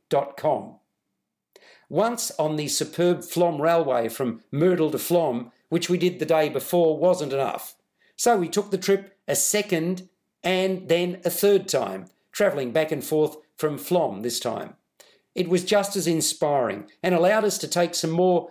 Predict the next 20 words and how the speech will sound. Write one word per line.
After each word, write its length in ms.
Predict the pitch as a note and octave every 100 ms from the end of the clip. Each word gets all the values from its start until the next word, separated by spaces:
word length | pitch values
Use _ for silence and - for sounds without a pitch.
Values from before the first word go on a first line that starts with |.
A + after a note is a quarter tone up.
| -
spectacular 880 | - - E3+ - - F3 F3 F3+ D#3+
photos 720 | - E3 D#3 D3+ D#3 D3+ -
and 180 | D3+ C#3+
videos. 600 | D3+ D3 A2+ F#2+ F3+ - _ _ _ -
It 120 | E3+
was 140 | F#3
like 220 | G3+ G3 F#3+
savouring 500 | - G3+ F#3+ F#3 E3+
the 80 |
perfect 480 | D#3+ G3 F#3 E3 -
treat 340 | - E3+ - - _ -
again 640 | D#3+ G3 F#3 D3 F3+ F#3 _ _ _ _ -
and 360 | D#3+ D3+ E3+ -
again. 480 | F3+ A#3 A3 B2 - _ _ _ _ _
Magnificent, 840 | D#3 E3+ E3+ E3+ F3+ D#3+ B2+ G2+ - -
spectacular, 960 | - - F#3 F#3 D#3 C3+ - A#2+ B2+ - - _ -
and 480 | D#3 D3+ D3 C#3 - _ -
mighty, 720 | B2+ D#3 D#3 - D#3+ D3+ - -
mighty 580 | C3+ C#3+ C3+ C3+ A#2 _
special. 640 | - E3 D#3+ C#3+ G#2+ -